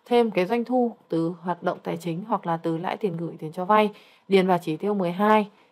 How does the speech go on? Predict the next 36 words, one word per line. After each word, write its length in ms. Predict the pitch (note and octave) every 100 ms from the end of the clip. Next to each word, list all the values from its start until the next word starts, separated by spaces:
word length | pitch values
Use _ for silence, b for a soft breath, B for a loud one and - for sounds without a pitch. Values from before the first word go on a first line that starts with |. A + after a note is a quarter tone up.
| b _
ra 320 | F3+ G#3+ G#3
hai 220 | G#3 G#3 G3
mươi 120 | G3
sáu 220 | F#3+ E3+
nghìn 260 | G#3 F#3+ F3
thì 80 |
lúc 180 | D#3+ G3+
đó 200 | E3 E3 F3
chúng 100 | F3
ta 240 | F#3+ F3+ b b -
đang 180 | G3 F#3
nộp 120 | E3+
thiếu 300 | - E3 D#3+
hai 200 | A3+ G#3
mươi 100 | F#3
sáu 200 | F3 E3
nghìn. 200 | G3 F#3 D#3+ -
Thì 160 | - D#3+
sau 200 | E3 G3
khi 120 | G3
quyết 200 | F3 A#3+
toán 180 | F3 E3
các 100 | G#3+
bạn 140 | A3 -
phải 100 | D3
nộp 160 | D#3 E3
nốt 140 | A#3
hai 60 | E3
mươi 40 |
sáu 160 | - E3+
nghìn 200 | G3 F3+
vào 140 | E3
kho 140 | E3 E3+
bạc 100 | E3
nhà 60 | E3
nước. 220 | G3+ D4+